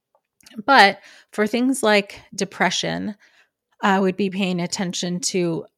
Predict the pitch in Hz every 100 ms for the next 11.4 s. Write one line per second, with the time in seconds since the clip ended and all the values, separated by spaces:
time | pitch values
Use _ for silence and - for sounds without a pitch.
0 | _ - - 214 185 180 165 160 151 165
1 | 175 160 165 _ 170 175 220 349 - _
2 | 185 - 160 165 143 156 165 185 - _
3 | _ 202 208 208 208 214 - _ _ _
4 | 180 185 185 175 220 208 190 185 - 165
5 | 165 170 196 220 _ _ _ _ 302 370
6 | 359 254 247 240 214 - - 214 196 180
7 | - 196 - _ - 226 185 175 175 170
8 | 151 180 285 - _ _ _ 285 220 -
9 | - 233 226 220 208 190 - 185 180 175
10 | 170 185 147 - 185 170 - 151 - 156
11 | 139 147 - -